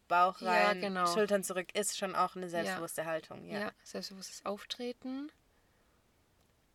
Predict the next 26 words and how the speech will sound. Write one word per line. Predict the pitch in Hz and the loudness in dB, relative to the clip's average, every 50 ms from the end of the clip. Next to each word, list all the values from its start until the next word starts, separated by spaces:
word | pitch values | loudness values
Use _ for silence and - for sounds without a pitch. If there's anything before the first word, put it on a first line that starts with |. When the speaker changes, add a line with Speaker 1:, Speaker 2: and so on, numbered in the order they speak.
| _ _ | _ _
Speaker 2:
Dann | 214 214 202 202 202 202 202 196 196 190 190 190 - _ _ _ _ - | -4 -2 0 0 0 -2 -2 -4 -4 -6 -8 -10 -12 _ _ _ _ -10
bestimmt | 202 - - 214 208 190 | -10 -8 -6 -4 -4 -4
auch | 190 - | -4 -6
Intelligenz. | - 196 - - 190 185 180 - _ - 180 180 180 202 233 269 - - - - - _ _ _ _ _ _ _ _ _ _ _ _ _ _ _ _ _ _ _ _ _ _ _ | -6 -6 -6 -6 -8 -8 -10 -8 _ -4 -4 -4 -4 -4 -6 -8 -8 -12 -14 -14 -16 _ _ _ _ _ _ _ _ _ _ _ _ _ _ _ _ _ _ _ _ _ _ _
Speaker 1:
Mhm. | 196 190 175 226 285 320 - _ _ _ _ _ _ _ _ _ | -6 -4 -2 -2 -2 -4 -6 _ _ _ _ _ _ _ _ _
Dazu | - 226 226 - - 254 | -2 0 0 0 -2 -2
sag | 208 208 220 214 185 | 0 0 0 0 -2
ich | 170 - | -4 -10
dir | - 170 160 | -12 -8 -6
nachher | 156 156 - - 160 160 160 | -6 -6 -4 -6 -6 -6 -4
was. | 165 185 233 - - - - _ _ 202 190 | -6 -6 -6 -8 -10 -18 -20 _ _ -12 -12
Speaker 2:
Okay. | 185 - - 196 185 190 233 302 320 240 208 196 170 160 | -12 -14 -14 -12 -10 -8 -6 -6 -6 -6 -6 -8 -10 -4
Speaker 1:
Steht | - 214 214 208 - | 0 0 0 2 2
jetzt | 220 208 208 - - | 0 0 0 -2 -4
hier | 202 190 | -4 -4
nicht. | 180 175 175 208 302 - - - - - | -4 -4 -6 -6 -6 -8 -12 -14 -16 -12
Speaker 2:
Steht | - 220 196 196 | -10 -8 -8 -8
nicht | 208 247 294 - | -8 -10 -10 -10
hier? | - 254 269 311 - - | -12 -12 -12 -12 -12 -12
Speaker 1:
Nee, | 208 196 196 226 277 - | -10 -10 -10 -10 -12 -14
steht | - 262 262 262 | -16 -18 -18 -18
nicht | 269 - | 0 2
hier. | 392 427 226 - - - - - - - - _ _ _ _ - | 4 4 4 2 -6 -16 -18 -20 -20 -20 -20 _ _ _ _ -12
Steht | - 302 277 | -10 -10 -10
nicht | 254 220 - | -10 -12 -12
hier. | 185 175 180 | -14 -14 -14